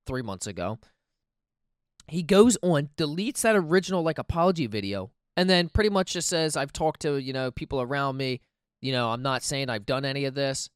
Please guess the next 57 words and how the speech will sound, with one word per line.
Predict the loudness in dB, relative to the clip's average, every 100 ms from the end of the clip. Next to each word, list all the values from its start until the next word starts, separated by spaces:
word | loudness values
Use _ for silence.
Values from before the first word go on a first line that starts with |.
| -4
And | -4
it's | 0
made, | 0 0
and | -2
now | -2
it's | -2
like | -4 -4
he, | -6 -4
he | -4
deleted | -4 -2 0
that | 0
video | 0 0
to | 0
make | -4
it | -6
seem | -6 -6
like | -8
he | -6
hasn't | -6 -6
even | -8
done | -8 -8
anything. | -8 -10 -12 -12 -16 _ _ _ _ _ _ _ _ _ _ _ -6
Fast | -6 -4
forward | -4
to | -4
about | -2 -4 -4 _ _ _ _ _ _ _
two | -6 -2
weeks | -2 -4
ago. | -6 -4 -4 -6
So | -8
we | -6
go | -4
back | -2 -4
two | -4 -2
weeks, | -2 -6 -4
our | -4 -2
time | -4 -8 -8
now. | -8 -8 -8 -12 -14 -20 _ _ _ _
And | 0 2 2 0 -8 _ _ _
he | -4 0 0
posted | 0 0 0 -2 -4
a |
video, | -2 0 2 2 2 0 -4 -4
or | -2
not | -4 -6
a |
video, | -6 -6 -6
a | -8
picture | -2 -2 -2 -4 -6 -8 -12 _ _ _ _ _ -8
on | -4
his | -4 -4
Inst-, | -4 -4 -8
I |
believe | -6 -4 -4
it |
was | -6
his | -6